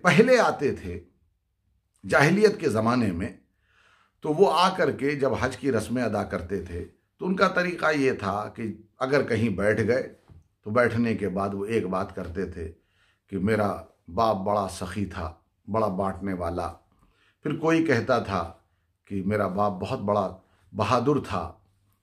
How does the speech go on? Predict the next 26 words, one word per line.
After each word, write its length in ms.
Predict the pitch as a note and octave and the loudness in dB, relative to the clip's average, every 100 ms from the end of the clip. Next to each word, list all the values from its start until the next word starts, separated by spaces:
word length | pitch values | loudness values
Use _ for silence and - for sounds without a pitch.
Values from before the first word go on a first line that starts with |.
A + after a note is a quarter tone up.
| - | 4
कोई 180 | F#3+ G3+ | 8 8
कहता 400 | F#3+ B2+ G2 A2+ | 6 -2 -2 -4
था 200 | - E2+ - - _ _ _ _ _ A2 | -4 -8 -10 -14 _ _ _ _ _ -4
"मेरा 260 | B2+ A#2+ G2+ | 2 4 4
बाप 380 | A2 A2 - A#2+ | 2 2 0 -6
ऐसा 280 | A#2 C3 G#2 | -4 -2 -4
था, 400 | F#2+ E2+ E2 _ | -4 -8 -10 _
मेरा 240 | A2 A2 G2 | -4 -2 -2
बाप 360 | F#2 F2+ F2+ - | -2 -4 -6 -8
वैसा 300 | G#2 - D2+ | -8 -6 -10
था।" 260 | D2+ - - _ _ _ _ _ _ _ _ - | -10 -16 -20 _ _ _ _ _ _ _ _ 4
और 280 | F3+ F#3+ D#3 | 6 6 4
ये 80 | C#3 | 4
मिना 320 | A#2 D3 D#3+ | 4 4 2
में 160 | D#3 D3 | 0 -2
भी 120 | C#3+ | 0
जो 140 | C3 | -2
क़याम 360 | C3 A2+ A#2 B2 | 0 2 2 0
करते 380 | A2+ G#2 A2+ G#2 | -2 -4 -4 -6
थे, 180 | F#2+ G2 | -4 -8
तो 280 | - - | -10 -8
ये 160 | A2+ C#3+ | -2 0
लोग 160 | E3+ E3+ | 0 0
मिना 280 | F3+ G3+ G3 | 2 4 4
में 140 | |
भी 100 | F3+ | 2